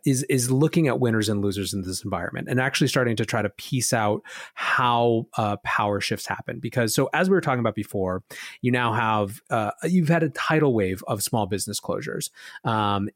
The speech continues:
and, uh, and obviously we've seen in markets, certain categories, particularly in tech, have emerged as huge winners, right? Just naturally,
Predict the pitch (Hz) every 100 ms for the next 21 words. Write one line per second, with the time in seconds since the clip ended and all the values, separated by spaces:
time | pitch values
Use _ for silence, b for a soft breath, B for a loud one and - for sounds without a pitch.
0 | - 143 135 127 127 117 - - 120 110
1 | 110 - - 139 - 135 143 139 143 127
2 | 113 - - 120 117 113 113 113 104 107
3 | 147 160 120 107 - - B B - -
4 | 151 143 139 - 117 113 110 110 107 107
5 | - - 120 - 110 104 98 95 - 180
6 | 131 - - 131 110 104 120 110 110 107
7 | 104 113 113 - - 107 104 - 113 175
8 | 95 92 - 104 107 143 110 - 107 98
9 | 104 117 107 104 101